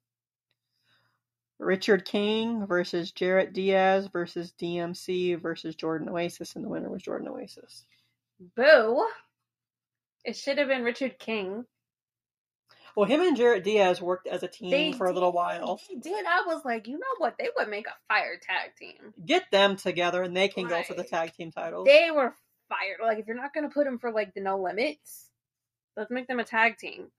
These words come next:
Speaker 2: Um, 'cause they worked really well together.
Speaker 1: They did.
Speaker 2: But then Richard turned on him and pinned him.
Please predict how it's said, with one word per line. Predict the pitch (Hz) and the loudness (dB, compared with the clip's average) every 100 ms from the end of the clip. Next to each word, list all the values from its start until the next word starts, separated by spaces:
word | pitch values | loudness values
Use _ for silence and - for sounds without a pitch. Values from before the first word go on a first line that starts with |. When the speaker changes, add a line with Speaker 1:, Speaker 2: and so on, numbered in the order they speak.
| 208 | -2
Speaker 2:
Um, | 202 196 | -2 -4
'cause | 185 | -6
they | 226 381 | -2 -2
worked | 359 220 220 | 0 0 -2
really | 190 196 220 214 196 185 175 | -8 -6 -2 0 0 0 -2
well | 165 165 | -2 -4
together. | - 175 - - 185 247 - - | -4 -4 -4 -4 -4 -4 -8 -6
Speaker 1:
They | 185 | -6
did. | 220 185 _ _ - - - _ | -6 -8 _ _ -20 -20 -20 _
Speaker 2:
But | 214 | 0
then | 220 | 2
Richard | 208 196 190 185 | 2 0 -4 -8
turned | - 190 185 | -10 -10 -10
on | 220 | -14
him | 247 | -10
and | 180 190 _ - - _ _ _ - | -12 -12 _ -20 -20 _ _ _ -8
pinned | 220 | -6
him. | 180 | -6